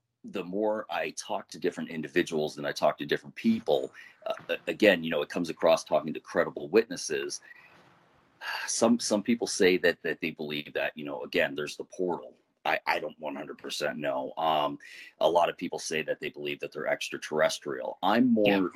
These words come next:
Speaker 1: if I had to say between spirit, um, and extraterrestrial, I would say extraterrestrial, because
Speaker 2: Okay.
Speaker 1: at the same time, that could still be flesh and blood. Um,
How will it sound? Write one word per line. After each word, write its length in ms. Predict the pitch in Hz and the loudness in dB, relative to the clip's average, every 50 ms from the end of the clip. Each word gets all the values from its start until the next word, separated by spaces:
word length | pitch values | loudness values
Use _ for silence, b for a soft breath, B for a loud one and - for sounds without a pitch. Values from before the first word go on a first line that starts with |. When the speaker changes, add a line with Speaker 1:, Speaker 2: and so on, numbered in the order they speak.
| - - _ _ _ - | -10 -20 _ _ _ -2
Speaker 1:
if 160 | 90 - 82 | 2 4 4
I 100 | 82 90 | 4 4
had 160 | 87 101 101 | 4 2 -2
to 80 | 90 - | -2 -2
say 400 | - - 90 85 85 85 80 - _ _ _ _ _ _ _ _ _ _ | 0 2 2 2 2 2 -2 -4 _ _ _ _ _ _ _ _ _ _
between 640 | - 80 - - - - 92 87 85 87 80 76 73 73 | -14 -12 -12 -10 -6 -2 0 0 2 0 0 -2 -4 -8
spirit, 720 | - - - - - - 87 85 85 85 85 90 - - b b b b _ _ _ 80 | -8 -8 -8 -8 -4 -2 0 0 2 2 2 2 0 -2 b b b b _ _ _ -6
um, 300 | 80 76 73 73 76 71 | -4 -4 -4 -6 -6 -6
and 120 | 64 76 | 0 0
extraterrestrial, 880 | 80 - - - 78 - - - 80 76 - - - 87 82 80 76 - - | 0 0 0 -6 -8 -8 -2 2 2 2 2 0 -4 0 0 0 0 0 -2
I 140 | 67 71 76 | -2 -2 0
would 160 | 78 71 - | -2 -4 -6
say 180 | - - 69 | -2 -2 -2
extraterrestrial, 1040 | 69 67 - - - 73 - - - 69 71 73 - - - 87 85 85 87 90 - B B B B B B B B | -2 -2 -6 -8 -10 -10 -10 -6 -4 -2 -2 -2 -4 -2 0 4 4 6 4 4 0 B B B B B B B B
because 260 | - - 87 - - | 0 2 2 6 6
Speaker 2:
Okay. 120 | 131 117 | 6 6
Speaker 1:
at 100 | 110 - | 6 2
the 100 | - - - _ | -2 -12 -4 _
same 140 | 104 95 85 | 0 0 0
time, 300 | - - 107 98 87 82 | 0 0 2 2 2 2
that 160 | 73 71 - | 0 -2 -4
could 100 | 78 76 | -4 -4
still 340 | - - - - 101 87 80 | -4 -6 2 2 2 2 2
be 140 | - 82 76 | 0 -4 -4
flesh 420 | - - - 78 73 67 - - | -4 -6 0 2 2 2 0 -4
and 120 | - 67 67 | -10 -12 -8
blood. 400 | 71 71 71 69 67 - - - B B B B B B B B B | -4 -2 -2 -2 -2 -6 -10 -18 B B B B B B B B B
Um, 400 | - 67 71 71 - - - | -4 -2 -2 -2 -6 -8 -10